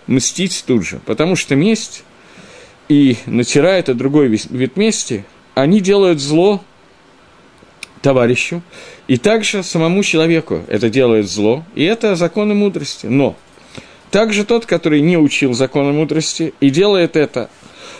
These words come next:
не потому, что он мудр. Мудрость в данном случае – это, конечно, понимание Торы и понимание Пиркей Авот, например,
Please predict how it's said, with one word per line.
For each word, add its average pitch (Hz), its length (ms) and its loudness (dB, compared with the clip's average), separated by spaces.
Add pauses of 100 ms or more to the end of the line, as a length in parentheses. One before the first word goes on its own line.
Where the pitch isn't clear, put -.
(100)
не 87 200 0
потому, 160 320 2
что 143 220 0
он 135 80 0
мудр. 127 320 -2
Мудрость 160 480 0
в - 20 -20
данном 135 240 0
случае – 143 380 0
это, 117 120 -6
конечно, 123 640 -2
понимание 135 480 2
Торы 143 400 2
и 110 140 -2
понимание 117 720 0 (160)
Пиркей 101 320 0
Авот, 143 280 2
например, 95 440 -2